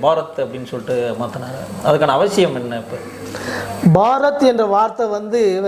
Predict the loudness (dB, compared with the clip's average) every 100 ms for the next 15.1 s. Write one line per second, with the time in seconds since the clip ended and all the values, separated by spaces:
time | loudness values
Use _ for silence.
0 | -2 -2 -2 0 0 0 -2 -2 -6 -16
1 | -20 -8 -2 0 2 4 2 2 2 0
2 | 0 -2 -4 -2 -2 0 2 4 2 0
3 | -12 -8 -6 -2 0 0 -2 -4 -4 -4
4 | -2 0 2 0 -6 -16 -18 -18 -8 0
5 | 4 4 4 0 -8 -14 -14 -2 2 4
6 | 2 0 -2 0 0 0 -4 -10 -12 -8
7 | -6 -4 0 0 -2 -8 -10 -14 -20 -20
8 | -2 0 0 2 0 0 -2 0 0 -4
9 | -14 -18 -20 -16 -6 -4 0 0 0 0
10 | 0 0 -6 -18 -20 -4 0 2 4 2
11 | 2 0 0 0 2 0 -2 -4 -4 0
12 | 0 2 2 2 0 -6 -2 0 2 0
13 | -4 -6 -6 -6 -4 0 2 2 2 0
14 | -10 -10 -2 0 2 2 2 0 0 -2
15 | -4